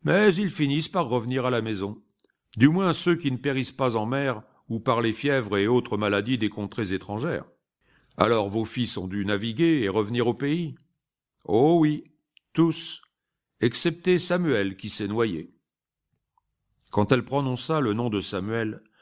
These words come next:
je crus surprendre dans ses yeux une bizarre lueur, et par une sorte de choc télépathique, deviner en elle une terrible tristesse, un immense regret.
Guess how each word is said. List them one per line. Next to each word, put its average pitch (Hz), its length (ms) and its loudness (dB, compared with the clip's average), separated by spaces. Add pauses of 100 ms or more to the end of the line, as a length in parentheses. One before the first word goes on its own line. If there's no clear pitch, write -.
(260)
je 107 160 0
crus 123 280 0
surprendre 131 560 0
dans 104 140 -2
ses 101 320 -6
yeux 120 240 -2
une 98 160 -2
bizarre 95 480 -2
lueur, 87 560 -4 (480)
et 82 80 -4
par 120 220 2
une 131 180 6
sorte 127 340 0
de 107 160 2
choc - 440 -4
télépathique, 117 760 -2 (420)
deviner 135 420 6
en 117 240 0
elle 127 300 2
une 107 260 0
terrible 107 440 0
tristesse, - 680 -2 (320)
un 101 140 2
immense 117 560 4
regret. 92 560 -4